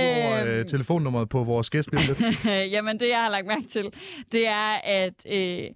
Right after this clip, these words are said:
Speaker 1: regeringen ligesom åbner op for, øh, det gjorde de allerede for en uge siden, der har været en del debat om det siden. Øh, Mette Frederiksen talte om det til sin, øh, tale på hovedscenen på Folkemødet og sådan noget, at der skal laves et nyt optagelsessystem.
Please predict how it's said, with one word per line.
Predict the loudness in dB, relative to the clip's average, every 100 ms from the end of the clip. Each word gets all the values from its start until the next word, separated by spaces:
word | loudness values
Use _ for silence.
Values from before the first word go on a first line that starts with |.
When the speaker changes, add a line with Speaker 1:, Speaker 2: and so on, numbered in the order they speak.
| -18 -18 -6
Speaker 1:
regeringen | -4 0 0 -2 -4
ligesom | -4 -2 -2
åbner | -2 0 0
op | 0 -2
for, | -2 -2 -2 0
øh, | 0 2 0
det | 0
gjorde | 0 0
de |
allerede | 0 -2
for | -4
en | -6
uge | -2 -2
siden, | 0 0
der | 0
har | 0
været | 0
en |
del | 0 0
debat | 0 0
om | -2
det | -4
siden. | 0 0 -2 -8 -18 -8 0
Øh, | 2 2 2 0 -2
Mette | -4
Frederiksen | -2 -2 -2 -2
talte | 0 2
om | 0
det | -2 -6
til | -4
sin, | -2 0 0 0
øh, | 0 0 -2
tale | 0 0 0
på | 0
hovedscenen | 0 0 -2 -2
på | -2
Folkemødet | -2 0 0 0 -2
og | 0
sådan | 2
noget, | 0 -2 -12 -16 -14 -4
at | -2 0
der | -2
skal | -2 0
laves | 2 0 0
et |
nyt | 0 0 0
optagelsessystem. | -2 -4 -8 -10 -10 -8 -6 -6